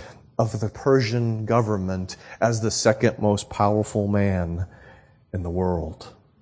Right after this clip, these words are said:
And so for Mordecai, this is not a personal issue.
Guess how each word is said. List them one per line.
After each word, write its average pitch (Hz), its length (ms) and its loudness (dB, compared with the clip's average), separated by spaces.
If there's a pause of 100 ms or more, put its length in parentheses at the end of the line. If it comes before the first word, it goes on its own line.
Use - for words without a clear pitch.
(1800)
And 127 100 2
so 165 180 8
for 160 140 2
Mordecai, 156 680 4
this - 200 2
is 143 160 0
not 170 200 6
a 151 40 2
personal 180 520 4
issue. 160 440 2